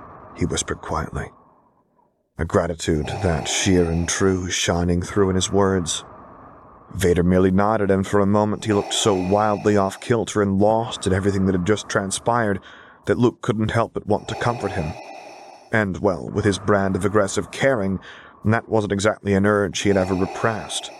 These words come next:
Stepping forward and into Vader's space in one fluid moment,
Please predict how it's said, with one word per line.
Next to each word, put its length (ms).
Stepping 380
forward 460
and 220
into 220
Vader's 320
space 420
in 160
one 220
fluid 360
moment, 460